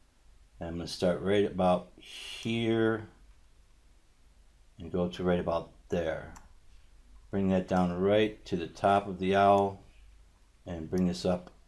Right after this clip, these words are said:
into the bottom of the tree. Then I'll just double click in here and I'll have that cropped. The next thing I wanna do with that is I'll go to bitmap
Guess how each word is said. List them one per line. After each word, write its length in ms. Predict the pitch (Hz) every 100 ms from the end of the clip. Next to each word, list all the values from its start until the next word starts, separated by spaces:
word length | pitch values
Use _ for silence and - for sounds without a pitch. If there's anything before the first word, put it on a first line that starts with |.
| - -
into 420 | 98 95 92 85
the 100 | 80
bottom 640 | 76 92 95 95 92 87
of 240 | 85 80
the 80 | 78
tree. 680 | 78 - 120 117 113 113 - - _ - _ - _ -
Then 80 |
I'll 100 | 92
just 280 | 85 87 -
double 240 | 95 87 87
click 280 | 120 104
in 120 | 101 95
here 380 | 98 95 95 - - - - - - - - -
and 120 | 92 87
I'll 140 | 85
have 320 | 90 87 78
that 280 | 85 80 -
cropped. 500 | - 82 71 - - - - - _ - - - - -
The 100 | -
next 280 | 92 131 151
thing 160 | 131 107
I 80 | 101
wanna 240 | 98 92
do 140 | 92
with 160 | 90 87
that 220 | 87 95
is 160 | 98 95
I'll 140 | 92
go 320 | 90 92 92
to 300 | 92 - 95 85
bitmap 760 | 80 104 104 104 101 107 -